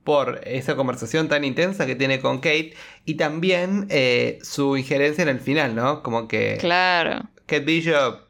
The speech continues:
Speaker 1: mira.
Speaker 2: <laughs> Kate Bishop.
Speaker 1: Ahora vamos a hablar de eso.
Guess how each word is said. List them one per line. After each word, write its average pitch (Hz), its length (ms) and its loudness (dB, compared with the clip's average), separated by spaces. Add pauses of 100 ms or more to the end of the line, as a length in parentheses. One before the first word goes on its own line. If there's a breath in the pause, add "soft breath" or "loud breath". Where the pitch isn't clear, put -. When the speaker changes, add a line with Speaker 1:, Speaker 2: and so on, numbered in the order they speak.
Speaker 1:
mira. - 480 -4
Speaker 2:
<laughs> 262 480 2
Kate 170 140 0
Bishop. 165 460 0
Speaker 1:
Ahora 139 180 2
vamos 135 240 -2
a 131 40 -2
hablar 120 160 2
de 110 40 4
eso. 113 260 -4